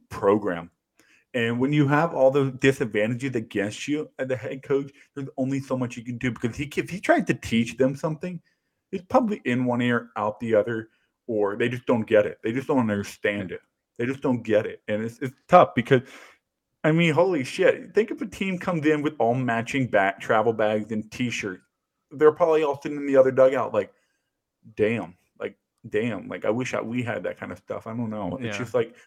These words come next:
Speaker 1: reminds me of the Kikemba.
Speaker 2: Yeah, from Hardball. I, I came, that came to my head too.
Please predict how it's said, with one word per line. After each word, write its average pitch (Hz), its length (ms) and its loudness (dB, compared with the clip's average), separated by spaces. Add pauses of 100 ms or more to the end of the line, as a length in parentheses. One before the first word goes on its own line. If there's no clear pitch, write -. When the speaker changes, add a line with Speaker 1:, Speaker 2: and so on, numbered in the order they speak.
Speaker 1:
reminds 143 340 4
me 160 60 4
of 147 80 4
the 143 60 0
Kikemba. 135 580 0 (920)
Speaker 2:
Yeah, 147 360 8
from 151 200 0
Hardball. 147 420 4
I, 143 300 4
I 147 120 -4
came, 185 360 -2
that 175 180 2
came 202 140 -4
to 190 40 -6
my 170 160 2
head 139 180 -2
too. 113 280 -6